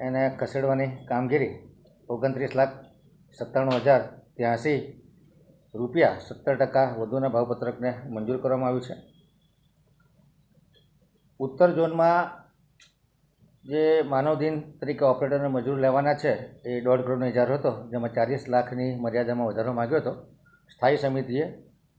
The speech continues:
વીસ લાખની નાણાકીય મર્યાદા મંજૂર કરી છે, ચાલીસના બદલે વીસ લાખે ફેરફાર સાથે મંજૂર કર્યું છે.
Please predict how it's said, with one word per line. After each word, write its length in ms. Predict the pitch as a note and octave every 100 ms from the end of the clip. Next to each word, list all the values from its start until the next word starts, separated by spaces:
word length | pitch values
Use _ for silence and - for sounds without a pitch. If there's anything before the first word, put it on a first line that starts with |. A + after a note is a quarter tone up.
| -
વીસ 260 | A2 D3+ D3
લાખની 440 | C#3+ C3 C3+ D#3 -
નાણાકીય 460 | B2 B2+ B2 C3
મર્યાદા 480 | B2 A#2 A2+ D3 F3+
મંજૂર 320 | B2+ A#2 A2 G2+
કરી 240 | F#2+ F2+
છે, 100 | D3
ચાલીસના 420 | C#3 G#2 G#2 A#2
બદલે 240 | G2 G#2 F3
વીસ 300 | G2+ G2 G#2
લાખે 180 | F#2+
ફેરફાર 360 | G#2+ A2 F#2+ A2+
સાથે 260 | G#2 F#2+ -
મંજૂર 260 | E2 E2+
કર્યું 240 | F2 F2+ F2
છે. 440 | - - - _